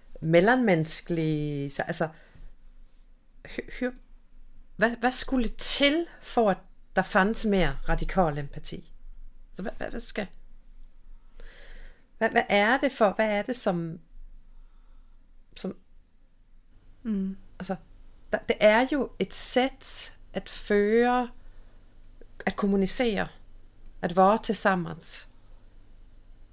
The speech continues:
Speaker 1: som ju inte är så utbrett. Annars så fanns ju, var begreppet ju djupt rotat och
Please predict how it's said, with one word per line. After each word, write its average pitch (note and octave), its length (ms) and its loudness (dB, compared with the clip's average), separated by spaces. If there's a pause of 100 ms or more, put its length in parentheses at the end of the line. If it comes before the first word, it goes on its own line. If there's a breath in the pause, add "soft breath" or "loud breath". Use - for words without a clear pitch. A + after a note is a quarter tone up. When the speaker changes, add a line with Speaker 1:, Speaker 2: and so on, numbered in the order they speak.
(1040)
Speaker 1:
som G3+ 240 4
ju G#3 80 4
inte A3 220 4
är F#3+ 120 8
så - 140 0
utbrett. F#3+ 560 -4 (460)
Annars F#3+ 260 2
så G3 160 2
fanns F3+ 420 2
ju, D#3 140 2 (600)
var D#3+ 120 6
begreppet D#3+ 420 2
ju D3+ 100 2
djupt D#3+ 360 0
rotat D#3+ 760 0 (680)
och C#3+ 260 -2